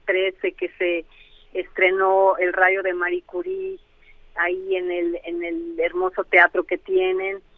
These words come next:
Y bueno, ahorita, eh, estamos muy contentos, eh, tanto el maestro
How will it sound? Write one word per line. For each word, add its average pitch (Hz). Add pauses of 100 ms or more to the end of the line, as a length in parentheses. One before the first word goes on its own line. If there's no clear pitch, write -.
(260)
Y 190
bueno, 202
ahorita, 190 (260)
eh, 175
estamos 196
muy 208
contentos, 208 (100)
eh, 190
tanto 175 (360)
el 190
maestro 190